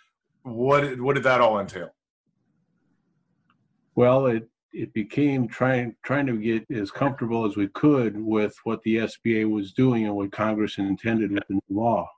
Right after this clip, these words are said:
Speaker 2: Unfortunately, every two days, the rules changed, and even the computation of the allowable f-,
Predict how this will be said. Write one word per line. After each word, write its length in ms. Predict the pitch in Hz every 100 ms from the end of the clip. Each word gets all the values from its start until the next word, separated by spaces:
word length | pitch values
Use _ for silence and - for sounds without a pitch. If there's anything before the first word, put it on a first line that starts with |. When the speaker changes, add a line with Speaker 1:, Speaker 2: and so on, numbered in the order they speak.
| _ _ _ _ _ _ _ _ _ _ _ _ _ -
Speaker 2:
Unfortunately, 800 | 107 - 135 147 - 110 107 113
every 220 | 110 110
two 180 | 104 113
days, 320 | 123 131 110
the 100 | 101
rules 360 | 101 113 110 101
changed, 720 | - 123 131 113 101 98 - _ _ _ _ _ _ _ _ _ _ _ -
and 400 | 107 107 104 113
even 300 | 123 117 117
the 80 |
computation 920 | 104 113 113 113 104 120 131 123 107 101
of 180 | 95
the 100 | 98
allowable 880 | 101 98 110 113 110 101 101 95 92 _ _ _ _ _ _ _ _
f-, 200 | _ -